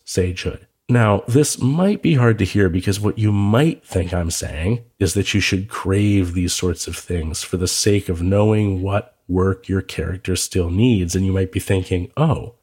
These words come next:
so I should hope that my best friend dies just so I can tell how close to virtue I am?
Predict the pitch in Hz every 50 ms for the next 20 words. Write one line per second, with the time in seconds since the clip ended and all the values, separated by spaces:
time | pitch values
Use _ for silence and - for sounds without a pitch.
0 | _ - - - 95 90 87 87 - 90 85 - - - 95 95 - - - -
1 | - - 73 76 80 - - 80 85 - - - - 98 92 92 95 92 101 104
2 | 107 110 117 120 110 - - 110 107 104 - - 98 101 104 98 - 113 101 -
3 | - 101 98 90 101 95 95 - - - 104 107 - - - 87 98 107 117 117
4 | - 113 113 113 117 117 120 135 156 165